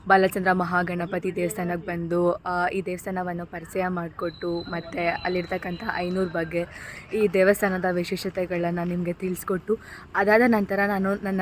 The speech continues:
ಎಲ್ಲ ಲಾಗ್ಗಳನ್ನ ಸ್ಟಾರ್ಟ್ ಮಾಡ್ತೀನಿ ಅಂತ ಅಂದೆ. ಇವಾಗ ನಾನು ದೇವಸ್ಥಾನ ಹತ್ರ ಇದ್ದೀನಿ. ನಾನು ನಿಮ್ಗೆ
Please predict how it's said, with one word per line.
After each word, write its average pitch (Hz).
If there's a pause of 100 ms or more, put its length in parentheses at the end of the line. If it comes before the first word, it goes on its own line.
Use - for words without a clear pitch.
(120)
ಎಲ್ಲ 202
ಲಾಗ್ಗಳನ್ನ 185
ಸ್ಟಾರ್ಟ್ 175
ಮಾಡ್ತೀನಿ 175
ಅಂತ 170
ಅಂದೆ. 170 (400)
ಇವಾಗ 196
ನಾನು 180
ದೇವಸ್ಥಾನ 185
ಹತ್ರ 170
ಇದ್ದೀನಿ. 175
ನಾನು 190
ನಿಮ್ಗೆ 175